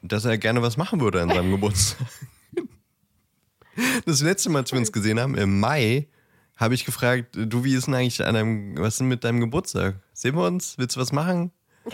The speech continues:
Speaker 1: Er hat nur mit den Schultern gezuckt, ist eingestiegen in die Bahn. <laughs> Und dann
Speaker 2: Das
Speaker 1: einen Tag vor seinem Geburtstag, „Ah ja, lass mal übrigens in eine Bar gehen in Berlin oder Potsdam.“
Speaker 2: <laughs> Nice.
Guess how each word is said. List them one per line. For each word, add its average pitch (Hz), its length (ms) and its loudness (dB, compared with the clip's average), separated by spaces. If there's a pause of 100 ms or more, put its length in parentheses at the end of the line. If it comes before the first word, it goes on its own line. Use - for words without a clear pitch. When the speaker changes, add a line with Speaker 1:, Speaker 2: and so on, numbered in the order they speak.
(220)
Speaker 1:
Er - 100 0
hat 131 80 4
nur 147 80 6
mit 147 140 4
den 135 80 4
Schultern 214 340 4
gezuckt, 151 400 0
ist - 140 -6
eingestiegen 143 560 2
in 120 80 4
die 117 80 4
Bahn. 113 400 2
<laughs> - 40 -16 (880)
Und - 60 -2
dann 294 120 2
Speaker 2:
Das - 100 -4
Speaker 1:
einen 165 260 2
Tag 170 240 0
vor 175 100 0
seinem 160 200 2
Geburtstag, 151 520 0 (380)
„Ah - 140 0
ja, 104 160 4
lass 113 260 0
mal 151 160 2
übrigens 139 320 0
in 131 100 2
eine 113 80 0
Bar 110 260 2
gehen 117 280 2
in 107 120 4
Berlin 110 340 4
oder 98 180 4
Potsdam.“ 101 600 0
Speaker 2:
<laughs> - 40 -12 (1800)
Nice. 127 180 -6